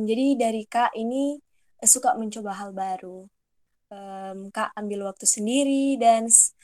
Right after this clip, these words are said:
sekaligus merenung untuk keluar dari hal-hal yang tidak menda-, yang tidak membangun. Juga, em, tidak lupa Kak juga m-, minta penguatan dari Tuhan ya, Kak. Biar bisnis boleh berjalan dengan baik.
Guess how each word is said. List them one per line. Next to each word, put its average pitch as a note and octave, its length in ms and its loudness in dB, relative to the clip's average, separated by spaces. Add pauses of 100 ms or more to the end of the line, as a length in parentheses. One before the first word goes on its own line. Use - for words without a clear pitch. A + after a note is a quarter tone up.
sekaligus A#3 540 2
merenung A3+ 500 -4
untuk G#3 240 -12
keluar G#3+ 240 -2
dari G#3+ 320 -2
hal-hal G#3+ 560 -4
yang A3 240 -10
tidak G#3 240 -10
menda-, G3 320 -14 (240)
yang A#3 240 -16
tidak A3 240 -6
membangun. F#3+ 560 -8 (320)
Juga, C#4+ 560 6 (540)
em, A3 580 -2
tidak A#3 240 0
lupa C#4 400 6
Kak C4 240 -6
juga B3+ 400 4
m-, A3+ 300 -12
minta A#3+ 340 -4
penguatan A3+ 400 -8
dari A3 240 -6
Tuhan A#3 240 -4
ya, G#3+ 140 -8
Kak. G3 220 -4 (720)
Biar G#3+ 420 -4
bisnis A3 380 -2
boleh G3+ 180 -4
berjalan F#3+ 400 -4
dengan G3 240 -10
baik. A3 240 0